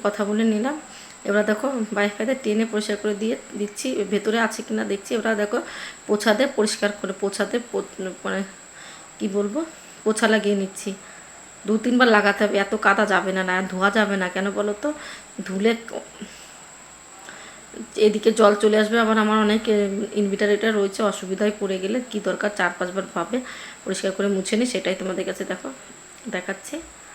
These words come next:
ভেতর দিয়েও মুছা যাবে, দেখ-, দেখেছো? এই জিনিসগুলো না থাকলে আমি ধুয়ে দিতাম, এত জিনিস আছে এর মধ্যে কী করে ধোবো।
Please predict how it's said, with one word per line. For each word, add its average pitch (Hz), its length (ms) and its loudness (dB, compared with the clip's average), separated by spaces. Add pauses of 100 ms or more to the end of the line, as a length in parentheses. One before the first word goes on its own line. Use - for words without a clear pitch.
(400)
ভেতর 196 260 0 (160)
দিয়েও 247 280 6
মুছা 214 320 4
যাবে, 180 240 0
দেখ-, 180 340 -4
দেখেছো? 190 360 -2 (640)
এই 226 80 4
জিনিসগুলো 226 340 4
না 247 140 6
থাকলে 233 200 2
আমি 247 100 2
ধুয়ে 208 200 4
দিতাম, 185 300 -4
এত 202 160 -2
জিনিস 202 340 0
আছে 208 200 -2
এর 196 60 -2
মধ্যে 190 240 -4
কী 202 200 -8
করে 202 160 -4
ধোবো। 190 320 -4